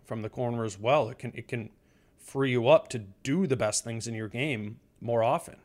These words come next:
I mean, the corner is just a starting point. Obviously, you know, in the corner, we think about it, catching and shooting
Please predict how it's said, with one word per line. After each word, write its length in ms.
I 40
mean, 120
the 80
corner 300
is 100
just 240
a 20
starting 380
point. 360
Obviously, 640
you 80
know, 80
in 60
the 60
corner, 300
we 100
think 180
about 240
it, 180
catching 320
and 80
shooting 380